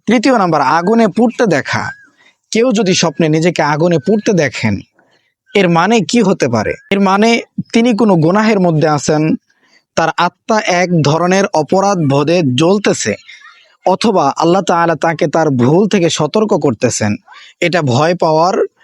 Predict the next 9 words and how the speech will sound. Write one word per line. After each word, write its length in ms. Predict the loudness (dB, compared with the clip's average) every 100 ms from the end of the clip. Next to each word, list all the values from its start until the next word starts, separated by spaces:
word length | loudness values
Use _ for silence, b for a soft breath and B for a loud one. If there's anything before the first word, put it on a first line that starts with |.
| b _ 0
না, 340 | 0 0 -4 b b b -2 0
বরং 360 | 2 2 0
নিজেকে 520 | 2 2 2 0 0 -2
ঠিক 200 | 0 -2 -2
করার 280 | -2 0 -2
একটা 220 | -2 -4
সুযোগ। 400 | -2 0 2 0 -4 B B B _ _
এমন 320 | -2 0 0
স্বপ্নের 440 | 0 -2 0 0